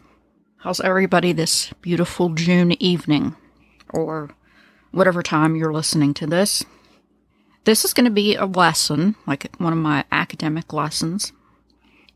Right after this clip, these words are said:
And as you can see by the title, we're gonna talk about personality disorders. But then,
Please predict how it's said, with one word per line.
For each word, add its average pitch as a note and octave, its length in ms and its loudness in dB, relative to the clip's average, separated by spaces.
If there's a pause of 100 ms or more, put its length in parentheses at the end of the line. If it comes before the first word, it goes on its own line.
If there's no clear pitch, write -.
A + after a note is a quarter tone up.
(180)
And E3 640 0 (160)
as E3+ 140 0
you F#3 80 2
can F#3 160 -2
see - 180 2
by E3 180 2
the E3+ 120 -4
title, E3 320 0
we're E3+ 100 -4
gonna F3 180 -2
talk D#3+ 300 0
about D3 380 -2 (480)
personality G3 760 2
disorders. G3 680 -4 (480)
But G3 260 4
then, A#3 460 4